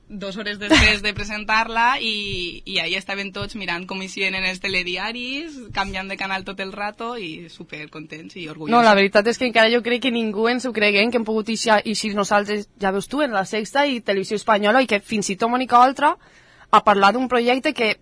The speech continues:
Speaker 2: ella no sabia qui érem nosaltres. Nosaltres tampoc érem ningú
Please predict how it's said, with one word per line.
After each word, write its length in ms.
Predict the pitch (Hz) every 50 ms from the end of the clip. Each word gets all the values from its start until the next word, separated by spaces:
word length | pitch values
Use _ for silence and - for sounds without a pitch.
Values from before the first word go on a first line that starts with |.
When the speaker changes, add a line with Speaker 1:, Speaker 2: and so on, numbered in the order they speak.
| _ _ _ - -
Speaker 2:
ella 140 | 208 214 269
no 80 | 349 415
sabia 280 | - 349 226 208 180 170
qui 80 | - 190
érem 160 | 170 165 165 170
nosaltres. 440 | 170 170 - - 165 160 165 185 175
Nosaltres 320 | 180 170 196 196 220 254 -
tampoc 280 | 302 277 254 277 262 240
érem 140 | 254 247 247 247
ningú 380 | 240 233 226 226 208 233 233